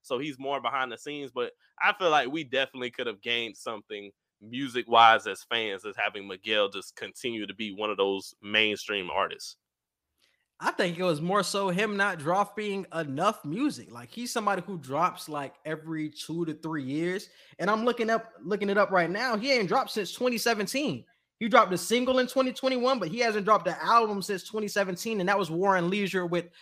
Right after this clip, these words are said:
Speaker 2: Come Through and Chill. I remember that was on that album. So he dropped one album
Speaker 1: And,
Speaker 2: in
Speaker 1: uh,
Speaker 2: twenty seventeen, one in
Speaker 1: and he dropped that
Speaker 2: twenty fifteen, one in
Speaker 1: song,
Speaker 2: twenty twelve.
Speaker 1: Skywalker.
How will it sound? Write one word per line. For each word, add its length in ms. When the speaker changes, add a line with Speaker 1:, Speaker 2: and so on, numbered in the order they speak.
Speaker 2:
Come 240
Through 180
and 100
Chill. 320
I 60
remember 240
that 140
was 100
on 140
that 160
album. 400
So 320
he 140
dropped 220
one 200
album 220
Speaker 1:
And, 180
Speaker 2:
in 0
Speaker 1:
uh, 40
Speaker 2:
twenty 220
seventeen, 540
one 180
in 140
Speaker 1:
and 160
he 160
dropped 220
that 0
Speaker 2:
twenty 0
fifteen, 0
one 80
in 60
Speaker 1:
song, 280
Speaker 2:
twenty 220
twelve. 320
Speaker 1:
Skywalker. 560